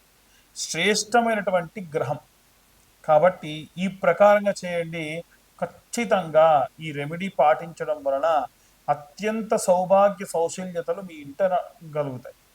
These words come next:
అలాగే బొబ్బెర్లు శుక్రవారం నాడు కొన్నన్ని నానబెట్టి తౌడు లాంటి పదార్థంతో కలిపి ఆవుకు తినిపించడం వల్ల భార్యాభర్తలు కూడా అన్యోన్య దాంపత్యం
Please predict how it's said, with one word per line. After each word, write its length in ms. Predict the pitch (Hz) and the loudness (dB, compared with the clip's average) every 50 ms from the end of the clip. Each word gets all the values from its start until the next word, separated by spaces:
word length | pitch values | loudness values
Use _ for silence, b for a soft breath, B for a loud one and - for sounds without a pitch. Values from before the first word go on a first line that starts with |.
| b b b b b b b b | b b b b b b b b
అలాగే 720 | 131 143 165 180 185 180 190 202 214 208 185 175 175 180 _ _ _ _ _ _ _ - | 2 6 6 6 6 4 0 -6 -6 -6 -6 -8 -10 -10 _ _ _ _ _ _ _ -10
బొబ్బెర్లు 600 | 139 139 170 170 151 - - 226 233 - 233 233 | 0 4 4 4 4 4 2 2 2 2 0 -6
శుక్రవారం 720 | 208 - 185 - 196 190 196 196 196 196 196 190 185 185 180 | -8 -8 -8 -4 0 2 4 6 6 6 4 4 0 -4 -2
నాడు 480 | 170 170 170 180 185 170 156 160 180 185 _ _ | 0 2 2 2 0 -2 -6 -8 -8 -10 _ _
కొన్నన్ని 420 | - 180 170 165 165 165 160 156 151 | -6 -6 -4 -2 -4 -4 -4 -6 -4
నానబెట్టి 880 | 143 135 131 143 160 170 170 175 170 _ - 220 233 220 175 151 117 _ _ _ _ _ _ _ _ _ - | -2 -2 0 0 0 -2 -2 -4 -8 _ -12 -12 -10 -10 -10 -12 -14 _ _ _ _ _ _ _ _ _ 4
తౌడు 300 | 160 165 185 220 208 226 | 4 4 4 2 0 4
లాంటి 260 | 220 214 208 185 190 | 4 4 4 4 0
పదార్థంతో 800 | - - 170 165 175 180 185 180 180 - 180 180 180 _ - 170 | -2 -2 2 6 8 8 8 6 4 -2 -10 -10 -8 _ -4 -4
కలిపి 720 | 156 - - 135 135 156 160 - 190 156 147 147 165 180 185 _ _ _ _ _ - | -4 -2 -4 -4 -4 -6 -6 -10 -8 -8 -8 -8 -8 -10 -14 _ _ _ _ _ 0
ఆవుకు 380 | 135 143 185 220 240 247 240 247 | 4 6 8 8 6 4 0 -4
తినిపించడం 800 | - - 196 190 190 190 190 190 180 - - 175 165 160 156 | -6 -4 -4 -4 -4 -6 -8 -10 -6 -2 0 2 2 2 2
వల్ల 500 | 147 143 143 160 185 185 160 143 143 143 - _ _ _ _ _ _ - | 2 0 2 4 6 6 6 6 6 2 0 _ _ _ _ _ _ 2
భార్యాభర్తలు 920 | 135 135 151 185 208 220 220 220 220 214 202 196 185 190 - 190 175 170 | 4 6 8 8 6 6 6 6 6 6 6 4 2 2 2 -2 -2 -2
కూడా 300 | 170 - 151 147 147 165 | -2 -6 -2 2 4 6
అన్యోన్య 640 | 202 220 208 175 170 175 180 185 185 185 180 180 180 170 | 6 4 2 0 -4 -4 0 0 0 0 0 -2 -2 2
దాంపత్యం 720 | 165 156 151 147 - - 143 - _ - 135 131 143 160 | 2 4 2 2 0 -2 -6 -6 _ -8 -10 -10 -10 -8